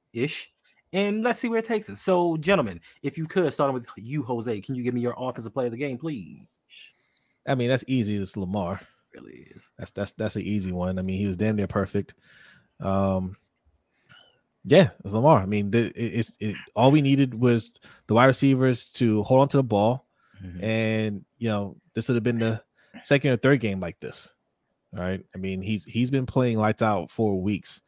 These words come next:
Speaker 2: He's play-, I mean, he's in a zone, like, he sees the field. Seems like ten times better than he's ever had before.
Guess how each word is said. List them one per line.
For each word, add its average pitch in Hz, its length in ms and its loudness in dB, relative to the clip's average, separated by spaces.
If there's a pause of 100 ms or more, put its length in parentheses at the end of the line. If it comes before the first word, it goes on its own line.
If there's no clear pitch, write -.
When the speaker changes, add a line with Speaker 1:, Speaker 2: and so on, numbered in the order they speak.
(240)
Speaker 2:
He's 101 320 -2
play-, - 340 -8
I 110 60 -6
mean, 101 380 -2
he's 104 280 -6
in 123 180 -2
a 117 100 2
zone, 98 580 -2
like, 95 160 -8
he 104 160 -4
sees 123 320 0
the 113 80 2
field. 98 480 0 (920)
Seems 156 180 2
like - 140 0
ten 175 180 4
times 156 220 6
better 131 200 8
than 110 100 4
he's 101 100 -2
ever 113 240 2
had 104 220 2
before. 90 420 -6